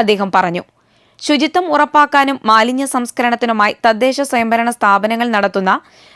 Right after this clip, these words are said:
പ്രവർത്തനങ്ങളെ ബ്രഹ്മപുരം മോഡൽ അടക്കം ഉയർത്തിക്കാട്ടി മന്ത്രി അഭിനന്ദിച്ചു. ഗ്രാമപഞ്ചായത്തുകൾ പദ്ധതികൾ നടപ്പാക്കുമ്പോൾ വാർഡുകളിലേക്ക് വീതം വെച്ച് കൊടുക്കുന്നതിനേക്കാൾ പൊതു താൽപര്യം പരിഗണിച്ച് പദ്ധതികൾ പൂർത്തിയാക്കണമെന്നും അദ്ദേഹം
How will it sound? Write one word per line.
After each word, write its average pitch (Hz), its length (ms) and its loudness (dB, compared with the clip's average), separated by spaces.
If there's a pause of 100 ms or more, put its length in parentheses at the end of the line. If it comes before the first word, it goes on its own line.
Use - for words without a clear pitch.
(120)
പ്രവർത്തനങ്ങളെ 262 680 2 (220)
ബ്രഹ്മപുരം 262 560 2
മോഡൽ 233 300 2
അടക്കം 214 300 -2
ഉയർത്തിക്കാട്ടി 208 580 0 (440)
മന്ത്രി 196 240 0 (160)
അഭിനന്ദിച്ചു. 180 480 -2 (680)
ഗ്രാമപഞ്ചായത്തുകൾ 285 920 2 (120)
പദ്ധതികൾ 240 440 2
നടപ്പാക്കുമ്പോൾ 208 640 0 (460)
വാർഡുകളിലേക്ക് 294 680 2 (100)
വീതം 233 300 0
വെച്ച് 269 200 -4
കൊടുക്കുന്നതിനേക്കാൾ 226 760 0 (140)
പൊതു 226 280 0
താൽപര്യം 226 500 0
പരിഗണിച്ച് 196 520 0 (540)
പദ്ധതികൾ 277 400 2 (100)
പൂർത്തിയാക്കണമെന്നും 240 920 0 (140)
അദ്ദേഹം 190 340 0